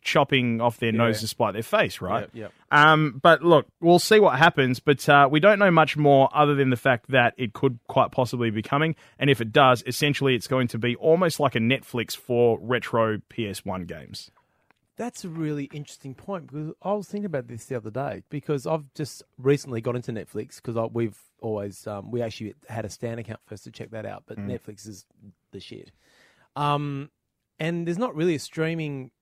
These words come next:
Speaker 2: service for games, is there?
Speaker 1: No, there isn't.
Speaker 2: And that would rule. To sit there and go, "You know what, I wanna play a bit of bloody old GoldenEye double oh seven for a bit," you
Speaker 1: Yeah,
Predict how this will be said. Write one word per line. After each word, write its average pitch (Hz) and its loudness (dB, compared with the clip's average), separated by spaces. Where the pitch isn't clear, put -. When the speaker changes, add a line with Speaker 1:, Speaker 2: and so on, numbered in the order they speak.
Speaker 2:
service 135 -4
for 127 -12
games, 139 -6
is 147 -10
there? 113 -6
Speaker 1:
No, 131 0
there 127 2
isn't. 117 -4
Speaker 2:
And 147 -12
that - -4
would 160 -12
rule. 139 -6
To 170 -8
sit - -12
there 175 -4
and 165 -8
go, 170 -4
"You 196 -4
know 185 -4
what, 214 -2
I 208 -6
wanna 226 -6
play 208 -4
a 190 -12
bit 220 -10
of 185 -12
bloody 208 -8
old 202 -6
GoldenEye 214 -2
double 214 -4
oh 208 -2
seven 262 -4
for 220 -2
a 170 -2
bit," 127 -6
you 127 2
Speaker 1:
Yeah, 120 6